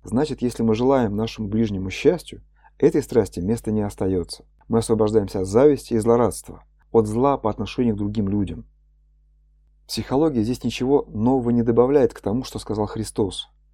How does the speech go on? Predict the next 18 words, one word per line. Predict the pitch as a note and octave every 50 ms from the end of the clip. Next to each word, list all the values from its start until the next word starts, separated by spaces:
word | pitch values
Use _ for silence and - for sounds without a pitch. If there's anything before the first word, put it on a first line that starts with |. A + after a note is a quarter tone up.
| _ _ _
«Любите | - G2+ G#2 A2+ D3+ E3 - B2+
врагов | G#2 G#2 G2+ G2+ A#2 D3 C#3+ - -
ваших, | A#2+ A2 G#2 - - - - -
благословляйте | A2 G#2+ A2 A2 A2+ A2 - A2+ A2 B2 B2 A2+ -
проклинающих | - A2+ A2+ - A2+ G#2+ G#2+ A#2+ B2 A#2+ A#2 - - G#2 G2 - -
вас, | F#2+ G2 F2+ E2+ - - - _ _ _ _ _ _ - _
благотворите | - G#2 G#2+ G2+ G#2 - A2 G#2+ A2+ B2 A#2+ - A2
ненавидящим | G#2+ A2 A2 A2 G#2 A2+ C3+ C3+ A#2 G2+ - - - F#2
вас | G2 G#2 F#2 E2+ - - _ _ _ _ - _ _
и | -
молитесь | A2+ A2 G#2+ A2 B2 A#2+ - A2+ G2
за | G2 A2 G#2+
обижающих | G2+ F#2+ G2 G2+ A#2 B2+ B2+ B2 - - G#2 - -
вас | G#2+ A2 G#2 G2 - _
и | G#2+
гонящих | G#2 G#2 G2+ G#2 G#2+ G2+ F2+ - - F#2 -
вас». | G2 F#2+ F2+ E2 - - - _ _ _ _ _ _ _ _ _ _ _ _
Матфей | - G#2 G2+ G2 - - - C3+ C#3 C#3 C#3 C3+